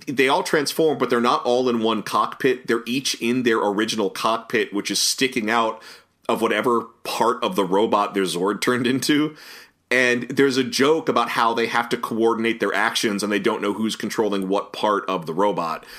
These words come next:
which has always been the joke about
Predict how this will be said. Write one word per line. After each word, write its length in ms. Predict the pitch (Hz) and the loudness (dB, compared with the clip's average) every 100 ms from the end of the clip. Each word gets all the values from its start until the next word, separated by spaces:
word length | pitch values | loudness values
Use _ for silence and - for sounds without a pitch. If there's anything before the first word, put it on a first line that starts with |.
| - - _ | -20 -20 _
which 200 | 135 135 | 0 2
has 120 | 143 | 2
always 440 | 147 127 180 202 143 | 2 2 4 2 0
been 240 | 151 151 | 0 2
the 100 | 135 | 0
joke 560 | 92 - 131 139 - - | -2 0 2 2 0 -4
about 500 | 107 107 104 - | -2 0 0 -2